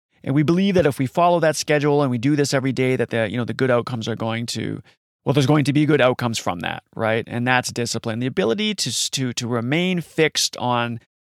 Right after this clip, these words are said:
you know, kind of a habitual set of steps throughout our day in, in the hopes that it will lead to something good. And it seems like people who do that are quite disciplined. And, and again, I think we would agree that discipline is probably a good thing to have in life. We could debate how much,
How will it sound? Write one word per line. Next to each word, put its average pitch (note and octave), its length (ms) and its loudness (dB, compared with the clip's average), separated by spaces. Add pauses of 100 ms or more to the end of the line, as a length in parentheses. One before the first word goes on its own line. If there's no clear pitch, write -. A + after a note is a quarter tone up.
(120)
you C#3 140 -2
know, B2+ 180 2
kind C3+ 220 0
of A#2+ 60 0
a A2+ 100 2
habitual E3 580 0
set C#3 220 -2
of A2+ 80 -6
steps - 560 0 (320)
throughout G3+ 340 4
our E3+ 140 6
day A#2+ 380 0 (420)
in, C#3+ 320 2
in C3+ 200 -2
the C3 100 2
hopes B2+ 260 2
that B2+ 140 2
it B2 80 0
will A#2+ 200 2
lead A#2+ 200 -4
to - 40 -6
something D3 280 -2
good. A3+ 180 6
And E3 80 2
it E3 80 -4
seems B3+ 220 -2
like G#3 120 2
people F3+ 220 0
who E3 120 2
do C#3+ 160 2
that C3 280 4 (640)
are B2 260 4 (180)
quite C3+ 340 -2 (240)
disciplined. B2+ 720 -2
And, A2+ 200 -4
and G#2+ 140 0
again, B2 340 0
I A#2 60 0
think A2 280 -6
we B2+ 100 0
would B2 120 2
agree G3+ 260 6
that F#3+ 100 6
discipline C#3 400 0
is B2+ 160 -2
probably D#3+ 440 2
a D3 60 2
good B2 160 -2
thing B2 160 0
to A#2 60 -2
have G#2 240 -4
in A2 80 -6
life. D#3 360 4
We B2 60 -2
could A#2+ 120 -2
debate B2 260 0
how G#2+ 140 -2
much, A2+ 380 0